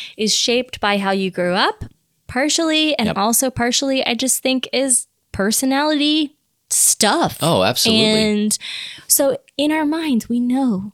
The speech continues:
Speaker 1: that this is good and it's created by God and it's beautiful. But then, like, functionally, it can be very challenging
Speaker 2: <laughs>
Speaker 1: <laughs> when you are in
Speaker 2: Yeah.
Speaker 1: a conversation with someone and they're like,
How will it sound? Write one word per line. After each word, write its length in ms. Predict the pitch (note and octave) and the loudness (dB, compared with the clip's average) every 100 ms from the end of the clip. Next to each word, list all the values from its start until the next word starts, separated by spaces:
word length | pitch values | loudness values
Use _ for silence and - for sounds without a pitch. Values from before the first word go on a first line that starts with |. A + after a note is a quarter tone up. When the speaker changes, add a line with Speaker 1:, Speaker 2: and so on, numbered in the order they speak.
| _ | _
Speaker 1:
that 160 | - G#3+ | -16 -10
this 200 | A#3 - | -4 -4
is 140 | A3+ | -4
good 340 | - G#3 G#3 G#3 | -4 -2 0 0
and 100 | G3 | 0
it's 140 | G3+ | -2
created 420 | - G3+ G3+ G#3+ - | -6 -4 -2 -2 -4
by 120 | G#3+ | -6
God 260 | F#3+ F#3 | -4 -4
and 80 | F#3 | -4
it's 140 | F#3 - | -6 -6
beautiful. 480 | G3 G3+ G3+ F3+ | 0 0 0 -4
But 180 | G3+ G3+ | -4 -2
then, 120 | A3+ | 0
like, 180 | A3+ G#3+ | 0 -2
functionally, 1040 | - A#3 C4 C4+ - G3+ F3+ F3+ F3+ F#3 - - - - - | -4 -2 0 0 2 2 2 0 0 -2 -6 -18 -20 -20 -20
it 60 | - | -4
can 60 | |
be 120 | B3 A#3 | 0 2
very 320 | A3 G3 G#3+ | 4 4 4
challenging 920 | - E3+ F3+ F#3+ - - G#2 A#2 A#2+ | 4 2 4 4 2 2 0 2 2
Speaker 2:
<laughs> 480 | A2 A2+ A2+ A#2 - | 2 2 2 0 -4
Speaker 1:
<laughs> 160 | - - | -6 0
when 200 | A3+ A#3 | 2 4
you 200 | A#3+ B3 | 2 2
are 100 | G#3 | 0
in 180 | - A3+ | 0 -4
Speaker 2:
Yeah. 60 | |
Speaker 1:
a 20 | |
conversation 800 | - A3 G#3+ G#3 - C4+ E4+ A#3 | -4 -6 -4 -2 0 0 -2 -2
with 120 | G3+ | -2
someone 440 | F#3 G3 F#3+ F#3+ F#3 - - - - | -2 -4 -4 -4 -6 -12 -18 -8 -2
and 200 | G#3+ A3 | 2 2
they're 160 | A3 | 2
like, 300 | G#3 F#3+ F#3 | 2 0 -2